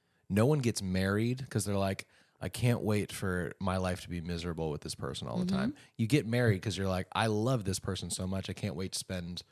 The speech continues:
Speaker 2: Yeah.
Speaker 1: every day with them." The work part of the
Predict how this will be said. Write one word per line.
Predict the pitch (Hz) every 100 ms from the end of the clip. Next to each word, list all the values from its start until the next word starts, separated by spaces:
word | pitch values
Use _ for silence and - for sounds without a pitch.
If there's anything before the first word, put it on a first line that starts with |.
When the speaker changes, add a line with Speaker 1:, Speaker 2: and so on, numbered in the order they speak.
| -
Speaker 2:
Yeah. | 104 175 -
Speaker 1:
every | 95
day | 131 160
with | 98 -
them." | 78 58 69 - - - _ _ _ -
The | 101 117
work | 113 147 170 - - _ _ - - - - - _ -
part | 120 104 -
of | 101 82
the | 98